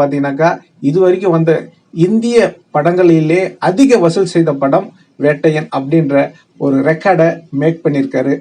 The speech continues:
அப்படின்னு சொல்லலாம். அது மட்டும் இல்லைங்க, இன்னைக்கு சூப்பர் ஸ்டார் ரஜினிகாந்துடைய வேட்டையன் படம் உலகம் முழுவதும் டிக்கெட் புக்கிங்ல விறுவிறுப்பா போயிட்டு இருக்கு. இந்த நேரத்துல எல்லா திரையரங்க உரிமையாளர்களும் இப்போ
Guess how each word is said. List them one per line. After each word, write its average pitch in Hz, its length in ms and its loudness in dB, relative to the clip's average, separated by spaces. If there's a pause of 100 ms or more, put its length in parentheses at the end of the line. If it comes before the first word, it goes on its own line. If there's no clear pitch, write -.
அப்படின்னு 139 220 -8
சொல்லலாம். 139 440 -4 (280)
அது 190 200 0
மட்டும் 185 260 2
இல்லைங்க, 160 320 2 (220)
இன்னைக்கு 175 520 0
சூப்பர் 233 340 -2
ஸ்டார் 233 220 2
ரஜினிகாந்துடைய 170 680 -2
வேட்டையன் 185 360 0
படம் 151 320 -4 (240)
உலகம் 202 440 0
முழுவதும் 170 640 0 (260)
டிக்கெட் 165 360 -2
புக்கிங்ல 147 580 -2
விறுவிறுப்பா 165 380 2 (100)
போயிட்டு 156 240 -2
இருக்கு. 143 220 -4
இந்த 170 240 -2
நேரத்துல 147 520 -2 (300)
எல்லா 151 560 0
திரையரங்க 175 520 2
உரிமையாளர்களும் 156 720 0 (260)
இப்போ 151 500 -2